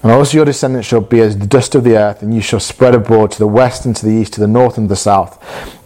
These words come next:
And in you and in your seed all the families of the earth will be blessed.'" Again, it's the same message again and again.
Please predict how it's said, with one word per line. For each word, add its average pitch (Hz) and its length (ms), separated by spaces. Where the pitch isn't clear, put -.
And 123 80
in 127 160
you 151 360
and 123 120
in 123 120
your 117 120
seed 120 480
all 135 200
the 120 100
families 113 320
of 107 60
the 110 120
earth 104 200
will 101 80
be 110 120
blessed.'" - 380
Again, 101 140
it's 90 100
the - 60
same 120 460
message 92 340
again 104 280
and 101 80
again. 92 260